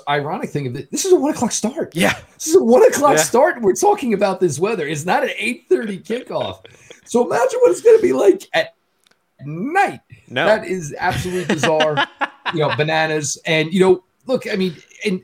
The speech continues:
Speaker 1: this is something where internally, look, some people are, can, can find a way here. Some can't.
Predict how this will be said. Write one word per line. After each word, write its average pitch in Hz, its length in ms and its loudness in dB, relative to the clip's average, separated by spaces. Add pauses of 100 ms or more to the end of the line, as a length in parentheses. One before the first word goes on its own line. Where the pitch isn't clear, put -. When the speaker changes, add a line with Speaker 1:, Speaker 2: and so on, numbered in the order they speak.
Speaker 1:
this 226 240 -6
is 254 120 -6
something 226 340 -4
where 185 280 -2
internally, 190 580 -4
look, 190 340 -4
some 233 300 -6
people 269 320 -4
are, 135 180 -2 (680)
can, 185 260 -4 (120)
can 165 140 -4
find 190 300 -2
a 165 40 2
way 160 200 4
here. - 360 -12 (340)
Some 240 380 0
can't. 175 480 0